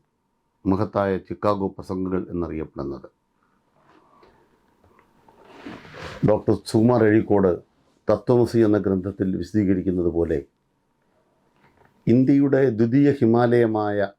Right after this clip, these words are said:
ഇന്ത്യൻ ആത്മീയതയെക്കുറിച്ച് ഭാഷണം നടത്തുമ്പോൾ തന്നെ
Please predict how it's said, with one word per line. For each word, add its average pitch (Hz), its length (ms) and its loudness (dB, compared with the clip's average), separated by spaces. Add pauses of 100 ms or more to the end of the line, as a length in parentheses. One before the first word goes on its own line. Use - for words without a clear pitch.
ഇന്ത്യൻ 104 320 -2
ആത്മീയതയെക്കുറിച്ച് 98 960 -4 (1400)
ഭാഷണം 143 440 0
നടത്തുമ്പോൾ 117 540 -2
തന്നെ 87 260 -6